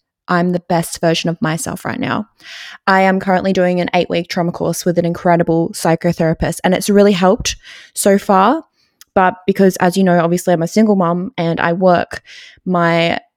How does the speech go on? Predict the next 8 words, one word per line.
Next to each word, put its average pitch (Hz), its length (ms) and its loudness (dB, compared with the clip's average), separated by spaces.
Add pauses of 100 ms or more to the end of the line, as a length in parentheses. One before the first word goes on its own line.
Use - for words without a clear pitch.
(120)
spare 196 360 2
time 190 520 0
is 185 560 -6
quite - 400 -2
limited, - 640 -2
and 180 180 0
I 180 60 2
do 185 600 2